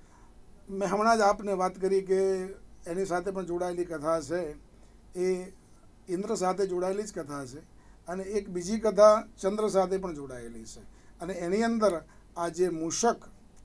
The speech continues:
એ મૂષક ભગવાન એને, અ, ગણેશજી એને પકડ્યો. એ હાથની અંદર તમે જુઓ, મૂષક જે છે ઉંદર, એની સૌથી વધારે શક્તિ ક્યારે હોય? તો મૂષકની સૌથી વધારે શક્તિ રાત્રિના સમયે.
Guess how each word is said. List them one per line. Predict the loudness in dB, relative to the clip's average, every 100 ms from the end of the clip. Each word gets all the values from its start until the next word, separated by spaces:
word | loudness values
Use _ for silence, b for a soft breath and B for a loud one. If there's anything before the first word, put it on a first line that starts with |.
| -12
એ | -8
મૂષક | -4 -2 0 0 0
ભગવાન | 0 2 4 4 4 -2 -12 -20 b b b -20 -10
એને, | -4 -2 -2 -6 -12 -10
અ, | -6 -6 -2
ગણેશજી | 0 0 0 0
એને | 0 -2
પકડ્યો. | -2 -2 0 0 -2 -16 -20 -20 b b b 0
એ | 2 4
હાથની | 0 -10 -2 0 2 0 0
અંદર | 0 0
તમે | 0 -2
જુઓ, | -2 -2 -2
મૂષક | -4 -2 -2 0 -2
જે | 0 -4 -6
છે | -4
ઉંદર, | -4 0 2 2 0 b b b -6
એની | -2 2 0 0 -6 -10 -18 -16 -10
સૌથી | 0 0 2 2
વધારે | 4 6 8 8 6
શક્તિ | 0 -6 -4 -6
ક્યારે | 2 2 2
હોય? | 0 -6 -14 b b b
તો | -10
મૂષકની | -8 -4 -4 -2 -4
સૌથી | -2 -2 -2
વધારે | 0 0 0
શક્તિ | -2 -6 -4
રાત્રિના | -2 -2 -2 -2 -2
સમયે. | -4 -8 -10